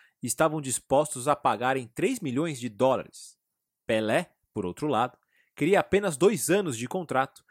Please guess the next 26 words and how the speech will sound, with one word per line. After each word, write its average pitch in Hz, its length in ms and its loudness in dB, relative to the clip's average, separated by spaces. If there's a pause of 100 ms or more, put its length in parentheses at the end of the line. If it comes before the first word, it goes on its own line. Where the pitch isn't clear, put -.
(220)
e 139 120 2
não 247 160 2
abria 196 400 2
mão 147 240 -2
de 143 80 -6
receber 131 500 -2
cinco 120 420 -8
milhões 104 360 -8
de 113 80 -8
dólares. - 580 -14 (920)
De 180 100 0
acordo 294 340 -2
com 190 160 -4
os 113 140 -2
ex-dirigentes 139 680 -2
da 120 100 -4
franquia, 117 560 -8 (400)
a 107 80 -6
ordem 233 320 2
de 117 140 -6
Steve 180 300 -4
Ross, 123 440 0 (320)
presidente 117 540 -4
do 123 100 -4
grupo 107 280 -6
Warner, 107 340 0